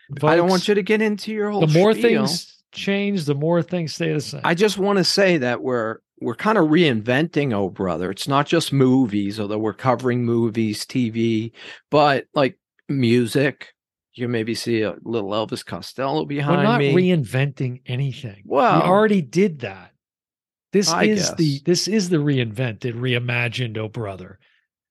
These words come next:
Speaker 2: We just haven't talked about music yet.
Speaker 1: I don't know, Dennis. I
Speaker 2: That's
Speaker 1: think
Speaker 2: a
Speaker 1: we did.
Speaker 2: Can you, can you stop? D-, don't make me go into the Dennis
Speaker 1: <laughs>
Speaker 2: story,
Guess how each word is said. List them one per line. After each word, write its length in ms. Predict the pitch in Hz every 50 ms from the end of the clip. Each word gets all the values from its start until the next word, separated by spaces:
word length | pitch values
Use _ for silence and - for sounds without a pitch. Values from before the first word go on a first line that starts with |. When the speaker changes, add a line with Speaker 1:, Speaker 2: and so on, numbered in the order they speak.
| _ _ -
Speaker 2:
We 120 | 165 170
just 220 | 165 233 202 -
haven't 260 | - 233 214 202 180 156
talked 320 | - 196 214 240 233 -
about 260 | 254 160 127 104 101
music 460 | 110 113 107 98 98 92 98 87 -
yet. 240 | - 110 92 87 - _ _ _ _ _
Speaker 1:
I 140 | - 139 147
don't 140 | 160 151 127
know, 160 | 110 98 92
Dennis. 580 | 92 92 92 90 90 90 92 - - - - - -
I 100 | - -
Speaker 2:
That's 220 | 131 156 170 170
Speaker 1:
think 220 | - 185 92 92 -
Speaker 2:
a 20 |
Speaker 1:
we 60 | -
did. 160 | - - - - - _ _ _ _
Speaker 2:
Can 160 | - 202 202
you, 120 | 220 220 208
can 260 | 214 - - 208 202
you 80 | 202 180
stop? 320 | - - - 104 101 - _ _ -
D-, 240 | 196 147 156 202 156
don't 240 | 139 180 190 226
make 140 | 233 240 208
me 100 | 214 220
go 180 | 156 175 175 175
into 140 | 170 160 147
the 100 | 127 117
Dennis 640 | 107 147 143 139 131 131 120 113 - - - - - _ _ -
Speaker 1:
<laughs> 1040 | - - - - 740 784 784 740 - - - - _ _ _ _ _ _ _ _
Speaker 2:
story, 640 | 143 - - - 190 175 196 202 151 104 101 -